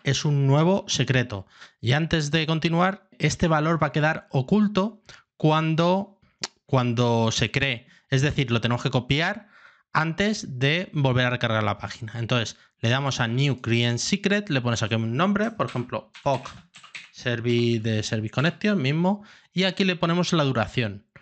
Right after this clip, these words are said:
Esta es la máxima, dos años. No se puede crear más de un Service Connection de dos años.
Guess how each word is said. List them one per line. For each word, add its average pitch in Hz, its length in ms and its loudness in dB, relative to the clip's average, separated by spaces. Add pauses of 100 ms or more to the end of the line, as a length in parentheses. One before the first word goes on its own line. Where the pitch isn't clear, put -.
(380)
Esta 170 260 -2
es 180 80 -2
la 143 120 0
máxima, 113 600 -4
dos 131 280 -2
años. 104 520 -8
No 127 120 0
se 131 100 2
puede 127 180 2
crear 131 180 2
más 139 240 2
de 165 300 -2 (100)
un 131 120 -2
Service 127 220 0
Connection 131 360 0
de 107 60 -2
dos 107 160 -6
años. 104 280 -14